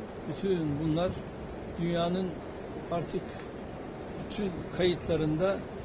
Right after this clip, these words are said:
mevcut ve bunu hele hele Afrikalılar çok iyi biliyor. Bakın şu anda altın sevkini, bunun yanında uranyum sevkini tamamıyla Fransa'ya durdurmuş durumdalar. Bu yıllardan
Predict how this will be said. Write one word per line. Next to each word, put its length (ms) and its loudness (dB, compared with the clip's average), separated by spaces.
mevcut 380 2
ve 60 2
bunu 140 4
hele 200 6
hele 120 2
Afrikalılar 680 2
çok 100 0
iyi 100 2
biliyor. 300 0
Bakın 220 2
şu 100 4
anda 380 2
altın 480 4
sevkini, 540 0
bunun 100 4
yanında 300 4
uranyum 420 4
sevkini 540 0
tamamıyla 580 2
Fransa'ya 640 2
durdurmuş 440 2
durumdalar. 440 0
Bu 240 2
yıllardan 680 4